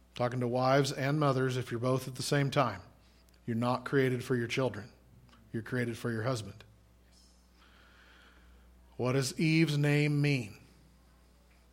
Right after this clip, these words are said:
Anybody know enough Bible to know that? What's Eve's ma-, name mean?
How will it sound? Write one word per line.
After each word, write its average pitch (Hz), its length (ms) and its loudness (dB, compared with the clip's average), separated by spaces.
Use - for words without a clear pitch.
Anybody 123 300 0
know 131 160 2
enough 135 260 0
Bible 143 300 6
to 135 80 2
know 143 160 2
that? 147 280 4
What's 135 200 -6
Eve's 151 280 2
ma-, 147 200 2
name 147 260 2
mean? 107 220 -6